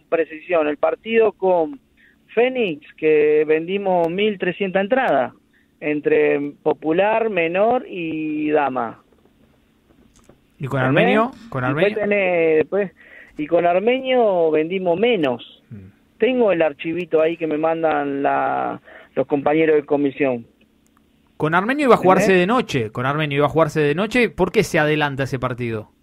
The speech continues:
Speaker 1: Y porque nos pidió la Previde que si podíamos jugar a las cinco de la tarde,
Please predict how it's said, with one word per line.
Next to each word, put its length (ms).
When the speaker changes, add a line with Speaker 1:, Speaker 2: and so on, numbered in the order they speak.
Speaker 1:
Y 120
porque 560
nos 160
pidió 260
la 120
Previde 440
que 260
si 100
podíamos 400
jugar 280
a 80
las 160
cinco 220
de 80
la 100
tarde, 360